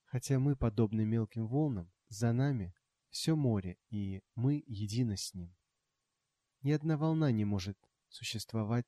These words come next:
самостоятельно. Правильно применяемое воображение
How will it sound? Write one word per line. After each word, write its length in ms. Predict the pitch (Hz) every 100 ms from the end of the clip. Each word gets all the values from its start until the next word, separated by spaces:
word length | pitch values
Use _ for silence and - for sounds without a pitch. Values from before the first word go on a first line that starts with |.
| - _
самостоятельно. 1120 | - 107 101 - 113 110 101 - 87 90 _ _ _ _ _ _ _ _ _ _ _ _ _ _ _ _ _
Правильно 440 | - 120 110 104 107
применяемое 720 | - 110 110 110 107 107 98
воображение 800 | 107 104 107 107 117 139 107